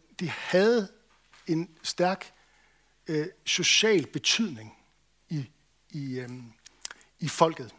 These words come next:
i Israels folk, øhm, og har det stadigvæk i dag, øh, en stærk, øh, social betydning. Altså,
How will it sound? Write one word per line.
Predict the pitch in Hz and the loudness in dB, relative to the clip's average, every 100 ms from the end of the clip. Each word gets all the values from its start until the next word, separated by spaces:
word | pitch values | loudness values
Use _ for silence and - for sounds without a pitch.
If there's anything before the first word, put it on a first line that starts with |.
| _ _ _ - | _ _ _ -10
i | 151 | -6
Israels | 160 - 123 - | -4 -6 -6 -6
folk, | - 135 - - _ | -6 -8 -10 -20 _
øhm, | 139 120 120 117 117 110 - _ _ _ _ - | -8 -6 -8 -14 -16 -18 -20 _ _ _ _ -10
og | - | 0
har | 147 | 2
det | 123 | 2
stadigvæk | - 190 190 127 | 2 4 4 2
i | 120 | -6
dag, | 127 131 - - | -10 -12 -12 -2
øh, | 131 | 0
en | 139 139 | 0 -6
stærk, | - 151 151 175 | -4 -4 -4 -8
øh, | 135 | -6
social | 131 - 156 | -2 0 -2
betydning. | 127 139 180 139 131 | -4 -6 -2 -2 -4
Altså, | 139 | -8